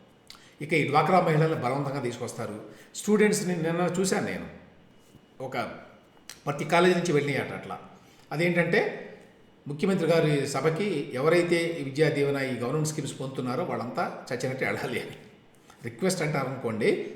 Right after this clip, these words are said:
కానీ యాక్చువల్‌గా తప్పనిసరిగా వెళ్ళాలి. వాళ్ళందరినీ గంటలు గంటలు అక్కడ కూర్చోబెట్టి నానా రకాలుగా ఏడిపిస్తున్నారు. అవన్నీ పక్కన పెడితే, మీరు ఈ సభాస్థలి ఫోటో చూడండి.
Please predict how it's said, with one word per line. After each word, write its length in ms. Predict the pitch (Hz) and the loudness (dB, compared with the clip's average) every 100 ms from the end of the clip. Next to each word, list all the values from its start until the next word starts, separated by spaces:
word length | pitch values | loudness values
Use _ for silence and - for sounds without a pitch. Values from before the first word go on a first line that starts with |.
| - | -8
కానీ 120 | 123 | -2
యాక్చువల్‌గా 400 | 113 113 127 156 | -2 -2 -2 -2
తప్పనిసరిగా 560 | - 123 123 120 120 131 | -2 -6 -6 -6 -2 -2
వెళ్ళాలి. 360 | 101 110 95 - - - - | 0 -2 -4 -6 -14 -20 -6
వాళ్ళందరినీ 760 | 147 156 156 175 190 190 190 - | 2 4 4 4 6 6 4 0
గంటలు 200 | 127 147 | -4 -2
గంటలు 200 | 127 123 | -4 -4
అక్కడ 140 | 127 107 | -8 -8
కూర్చోబెట్టి 720 | 120 113 110 107 165 175 - 120 | -10 -8 -8 -8 -10 -14 -16 -10
నానా 180 | 113 104 | -8 -8
రకాలుగా 360 | - 143 135 | -8 -4 -2
ఏడిపిస్తున్నారు. 560 | 107 92 - 95 90 90 - 101 | -2 -4 -8 -8 -8 -10 -10 -6
అవన్నీ 260 | 101 117 | -2 -2
పక్కన 280 | 147 104 113 | -2 -4 -4
పెడితే, 560 | 101 78 95 165 277 - - - - - - _ 175 | -6 -6 -6 -6 -8 -14 -20 -20 -20 -20 -20 _ 2
మీరు 560 | 208 202 165 180 - - - | 4 6 4 4 0 -6 -6
ఈ 120 | 151 | -4
సభాస్థలి 880 | 147 160 190 202 - 175 190 - - - - - - - - | -2 4 6 6 4 4 4 2 -4 -10 -14 -20 -20 -18 -6
ఫోటో 220 | 156 165 | 0 2
చూడండి. 480 | 139 123 104 135 | 2 -2 -2 -6